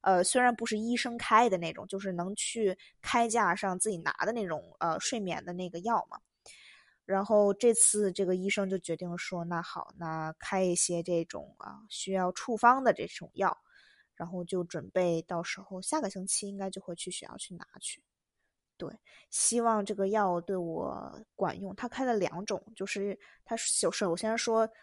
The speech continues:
呃，第一种是多少毫克，然后吃完这个不行，然后，呃，加一倍，然后如果这个还不行，那就换药，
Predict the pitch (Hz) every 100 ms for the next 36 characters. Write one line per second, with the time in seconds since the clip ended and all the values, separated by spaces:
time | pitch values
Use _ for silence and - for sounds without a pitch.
0 | _ - 180 175 - 285 285 277 208 185
1 | - 202 185 220 208 156 180 196 - -
2 | - - 190 190 - 247 233 240 254 196
3 | 202 - 165 175 170 196 190 180 - -
4 | - 170 160 - 233 226 220 226 214 226
5 | - _ _ - 220 247 233 226 277 240
6 | 302 254 202 - 247 277 269 180 196 208
7 | 240 254 202 -